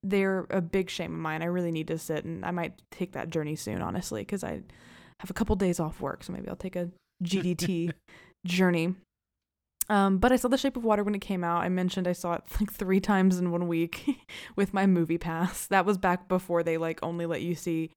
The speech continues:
Speaker 1: a movie once with your movie pass. It was, like, when it was fully unlimited, <laughs> and I just saw
Speaker 2: Remember
Speaker 1: it
Speaker 2: that?
Speaker 1: multiple times.
Speaker 2: Oh my God.
Speaker 1: God, what a time. What a time to be alive.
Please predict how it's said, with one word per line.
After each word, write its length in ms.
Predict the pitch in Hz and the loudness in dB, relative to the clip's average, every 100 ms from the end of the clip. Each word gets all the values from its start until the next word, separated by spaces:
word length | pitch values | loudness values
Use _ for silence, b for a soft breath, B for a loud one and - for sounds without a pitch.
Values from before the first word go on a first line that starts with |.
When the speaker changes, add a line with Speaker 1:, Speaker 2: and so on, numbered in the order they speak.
| B B B | B B B
Speaker 1:
a 100 | 180 | 0
movie 300 | 180 170 160 | 2 4 0
once 460 | 147 143 156 180 - | -2 -4 -4 -2 0
with 140 | 220 | 2
your 100 | 226 | 4
movie 200 | 233 233 | 4 4
pass. 360 | 233 254 254 247 | 2 2 0 0
It 60 | |
was, 160 | 202 190 | 0 4
like, 180 | 185 180 | 2 2
when 100 | 180 | 0
it 80 | 165 | 0
was 140 | 175 | -4
fully 460 | - - 165 170 170 | -6 -8 -4 -2 -2
unlimited, 580 | 170 165 180 214 220 | -2 2 4 6 6
<laughs> 0 | |
and 160 | 294 214 | 6 4
I 60 | 196 | 2
just 320 | - 190 - | 0 -4 -4
saw 120 | - | 0
Speaker 2:
Remember 220 | 165 175 185 | 2 4 2
Speaker 1:
it 20 | |
Speaker 2:
that? 200 | 196 220 | 2 0
Speaker 1:
multiple 180 | 175 170 | -2 -2
times. 200 | 170 123 | -2 -4
Speaker 2:
Oh 20 | |
my 60 | 113 | -6
God. 360 | 120 113 117 110 B - | -8 -8 -8 -10 B -6
Speaker 1:
God, 200 | 180 170 | 0 0
what 140 | 170 220 | 2 2
a 40 | |
time. 420 | - 160 156 170 - | 2 -4 -6 -8 -8
What 140 | 185 | -8
a 40 | |
time 180 | 180 180 | -6 -6
to 60 | 175 | -6
be 100 | 170 | -6
alive. 380 | - - 202 | -6 -6 -8